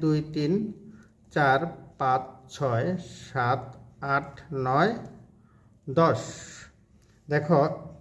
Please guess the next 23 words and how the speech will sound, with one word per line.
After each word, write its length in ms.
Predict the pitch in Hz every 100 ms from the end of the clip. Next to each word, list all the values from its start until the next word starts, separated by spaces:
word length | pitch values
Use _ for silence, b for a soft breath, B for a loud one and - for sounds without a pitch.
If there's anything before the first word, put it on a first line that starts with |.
| 208
একের, 240 | 202 247 240 220
এক 80 | 226 220
এবং, 140 | 208 208 208 208 - - 214 226
এক 100 | 226 - - 170
এবং 160 | 147 156 151
দশের 260 | 165 190 160
গসাগু 280 | 151 151 143
হচ্ছে 160 | 139 139
ওয়ান, 180 | 120 131 208 214 - - b b b -
তাহলে 180 | 147 151
এটা, 140 | 151 185 226 - - - _ _ -
এটা 100 | 170 165
হচ্ছে 160 | 170 170
কত? 120 | 170
আহ, 1700 | 208 254 - - - _ _ _ _ _ _ _ _ - 123 120 135
অয়লার 240 | 156 165 156
ফাই 120 | 160 160
ফাংশনের 440 | 151 143 156 139 127 208 - -
একটা 140 | 156 - 143
উপাদান। 300 | 143 151 208 - - - - - 165
এখন 200 | 180 185 180 -
টেন, 240 | 196 175 180 226 - - - -
টেন 200 | 214 226